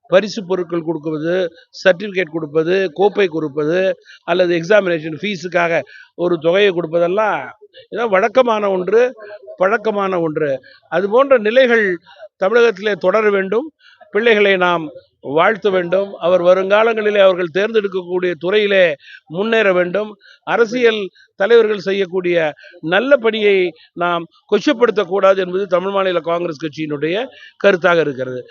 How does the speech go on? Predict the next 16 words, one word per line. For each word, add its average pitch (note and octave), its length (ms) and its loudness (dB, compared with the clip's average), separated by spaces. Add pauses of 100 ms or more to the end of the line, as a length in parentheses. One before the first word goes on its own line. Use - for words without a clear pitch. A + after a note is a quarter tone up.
(220)
தமாகவே A3+ 580 4
பல A3+ 180 2
நிகழ்ச்சிகளை A#3 440 0
அது A#3 100 0
போல A3+ 160 -2
செய்றோம். G3 380 -4 (340)
வீரர், A3 440 0
வீராங்கனைகளுக்கு G#3+ 800 2 (380)
விளையாட்டிலே G#3 540 0
பரிசு G3 240 -2
கொடுத்திருக்கேன். F3+ 520 -2 (680)
காயிதே G#3+ 340 4
மில்லத் G3+ 280 -2
அவர்களது F3+ 340 -2
பிறந்த F3+ 380 -4
நாள் F3 240 0